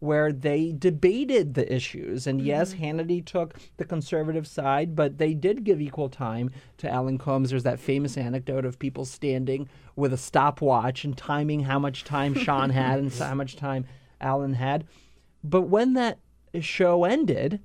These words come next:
Speaker 2: Mm-hmm.
Speaker 1: um, and Hannity got his own show, I think initially it was called Hannity's America, now it's just called Hannity. Uh, it, the tone changed. Uh,
Speaker 2: Mm-hmm.
Speaker 1: that, of course, happened in the Obama, uh, years.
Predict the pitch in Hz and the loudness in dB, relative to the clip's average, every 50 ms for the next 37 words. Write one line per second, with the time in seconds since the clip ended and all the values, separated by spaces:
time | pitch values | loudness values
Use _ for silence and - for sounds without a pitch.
0 | - - 214 214 196 180 180 185 - 147 147 147 151 151 156 156 156 - - 156 | -10 -12 -10 -10 -10 -12 -10 -4 0 2 4 4 4 4 2 2 0 0 0 0
1 | 156 151 147 147 147 156 170 175 175 170 160 165 160 160 160 143 151 156 175 190 | 2 2 2 2 0 0 0 2 2 2 2 2 2 2 2 4 4 4 4 4
2 | 190 - - 143 - 131 131 135 147 139 139 143 139 143 135 - 147 143 135 - | 0 0 0 2 2 2 2 0 -2 -2 -2 -2 -2 -2 -2 0 0 0 0 0
3 | 139 127 120 - - 135 143 143 139 147 139 131 143 139 139 135 135 135 131 131 | -2 -2 -2 -2 -2 -2 0 0 0 -2 0 0 2 2 4 4 4 2 2 0
4 | 143 139 131 127 123 123 127 127 - 135 127 - - 131 131 127 117 127 127 127 | 0 0 2 2 2 0 -2 -4 -6 -8 -8 -4 -4 -4 -2 -2 -2 -2 0 0
5 | 127 120 127 123 123 127 - - - _ _ _ _ - 147 135 131 131 127 127 | 0 0 0 -2 -4 -4 -10 -20 -20 _ _ _ _ -2 0 0 2 2 2 0
6 | 127 131 - - _ _ _ _ _ - 139 131 104 110 139 160 156 - - - | -2 -4 -8 -14 _ _ _ _ _ -4 -2 -2 -2 -2 0 -2 -2 -2 -4 -12
7 | - - 214 220 220 214 220 220 214 - - - - - - 151 135 127 123 120 | -8 -4 0 0 2 2 2 2 0 -2 -6 -10 -8 -2 0 2 2 2 2 0
8 | - - 135 131 - - - 139 135 131 127 127 123 131 135 156 156 170 175 170 | -4 -6 -10 -10 -10 -6 -2 2 2 2 2 2 0 -2 -2 0 0 0 -2 -4
9 | - - 165 151 131 - 147 135 131 131 143 135 131 127 123 131 - - 135 135 | -4 -4 -4 -4 -2 -2 -2 -2 0 -2 -2 -2 0 0 0 -2 -2 -2 -2 0
10 | 131 131 127 123 120 127 123 123 117 113 139 131 135 135 131 135 135 131 127 127 | 0 0 0 -2 -2 -2 -2 -2 -2 0 2 2 2 2 0 0 0 0 0 -2
11 | 123 127 - - _ - - - _ _ _ _ _ _ - - - - 131 131 | -4 -6 -12 -18 _ -20 -20 -20 _ _ _ _ _ _ -20 -12 -8 -4 -2 -2
12 | 131 120 127 131 139 156 170 165 160 175 208 294 277 - - | -2 -2 -2 -2 0 2 2 4 4 4 2 0 -2 -6 -12